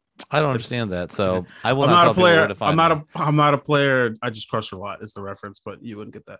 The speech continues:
Speaker 2: It's okay.
Speaker 1: I wouldn't get it.
Speaker 2: Um, where can people find you? What's going on with you? What do you wanna tell the people before we get out of here?
Speaker 1: I, as always, I'm on the internet at Hot Young Albert. Catch me doing shows around town.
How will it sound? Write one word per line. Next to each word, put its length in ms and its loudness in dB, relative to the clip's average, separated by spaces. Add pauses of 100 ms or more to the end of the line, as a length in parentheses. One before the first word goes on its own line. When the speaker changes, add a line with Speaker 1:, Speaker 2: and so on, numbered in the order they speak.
Speaker 2:
It's 140 -20
okay. 140 -12
Speaker 1:
I 40 -8
wouldn't 240 -6
get 120 -4
it. 320 -12
Speaker 2:
Um, 800 -4 (220)
where 100 -6
can 100 -6
people 200 -6
find 260 0
you? 160 2
What's 160 0
going 220 0
on 120 2
with 120 -6
you? 300 -2
What 120 0
do 60 0
you 80 0
wanna 160 0
tell 160 0
the 80 -4
people 280 -4
before 280 -8
we 100 -8
get 160 -4
out 160 -4
of 60 -4
here? 80 4
Speaker 1:
I, 320 4
as 320 2
always, 340 2
I'm 140 -4
on 100 -4
the 160 -6
internet 340 -4
at 120 -4
Hot 260 -2
Young 320 -6
Albert. 840 -4
Catch 340 -10
me 640 -8
doing 360 -8
shows 600 -2
around 440 -8
town. 840 -4